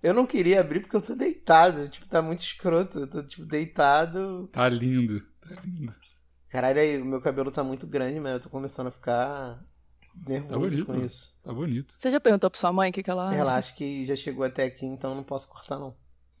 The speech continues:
Speaker 2: Até quando?
Speaker 3: <laughs> Ah, sim.
Speaker 1: Ela disse que agora eu
Speaker 3: <laughs> Nunca mais,
Speaker 1: é,
Speaker 3: né?
Speaker 1: ela falou tipo isso. Ela falou que agora eu tenho que deixar até virar um rabo de cavalo e depois eu fico cortando pra ficar na altura do ombro, que mais que isso ela acha feio.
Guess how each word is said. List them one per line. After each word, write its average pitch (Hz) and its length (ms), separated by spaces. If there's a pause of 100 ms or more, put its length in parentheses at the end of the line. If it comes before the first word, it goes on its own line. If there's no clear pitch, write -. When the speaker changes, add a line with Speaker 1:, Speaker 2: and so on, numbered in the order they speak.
Speaker 2:
Até 147 220
quando? 156 300
Speaker 3:
<laughs> - 100
Ah, 208 80
sim. 208 340 (460)
Speaker 1:
Ela 139 240
disse - 160
que - 100
agora 139 380
eu 160 160
Speaker 3:
<laughs> - 20
Nunca 196 280
mais, 190 180
Speaker 1:
é, 151 160
Speaker 3:
né? 190 60
Speaker 1:
ela 135 120
falou 143 220
tipo - 220
isso. 220 360
Ela 139 120
falou 127 160
que 143 100
agora 135 300
eu 143 40
tenho 151 140
que 143 60
deixar 139 560
até 135 320
virar 147 240
um - 20
rabo 143 220
de - 100
cavalo 135 440
e 147 60
depois 143 280
eu 147 60
fico - 200
cortando 139 460
pra 143 100
ficar 135 500
na 135 120
altura 135 360
do 151 140
ombro, 120 320
que - 140
mais 120 240
que - 180
isso 123 160
ela 123 120
acha 120 140
feio. - 320